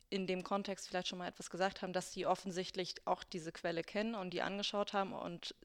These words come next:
sich dessen Inhaltes bewusst sind. Allerdings ist nirgendwo eine Übersetzung gegeben, auf die ich hätte zurückgreifen können. Insofern musste ich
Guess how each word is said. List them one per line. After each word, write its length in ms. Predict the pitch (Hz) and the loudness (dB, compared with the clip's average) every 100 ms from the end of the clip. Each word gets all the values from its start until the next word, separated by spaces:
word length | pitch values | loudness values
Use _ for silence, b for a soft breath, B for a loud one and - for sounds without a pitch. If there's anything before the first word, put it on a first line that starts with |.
| 202 | -10
sich 360 | 180 165 - - | -6 -6 -6 0
dessen 420 | 175 - 170 165 | 0 0 -6 -4
Inhaltes 500 | - 190 185 180 - | -4 -2 0 -2 -6
bewusst 380 | 160 190 - - | -2 0 2 2
sind. 220 | 254 262 B B B B B | 2 2 B B B B B
Allerdings 720 | 196 180 170 190 208 196 - - _ - | 6 6 6 4 4 2 -2 -4 _ -2
ist 420 | 196 - - - | -2 -2 -12 -8
nirgendwo 580 | 190 190 190 190 190 180 | 0 0 2 0 2 2
eine 320 | - 175 180 | 4 0 0
Übersetzung 580 | 175 170 180 - 185 175 | 0 4 4 2 -6 -4
gegeben, 340 | 175 170 170 | -2 -2 -2
auf 120 | 180 | -4
die 140 | - 170 | -4 -8
ich 120 | - | -6
hätte 160 | 175 170 | -6 -4
zurückgreifen 640 | 180 175 - 165 165 170 | -4 -4 -4 -4 -2 -4
können. 300 | - 180 226 B B B B B | -6 -4 -4 B B B B B
Insofern 800 | 190 180 185 - 196 190 196 - - | -4 -2 -2 6 6 6 2 -6 -4
musste 420 | 190 190 - 185 | 0 0 -2 -2
ich 380 | 185 180 - | -2 -4 -8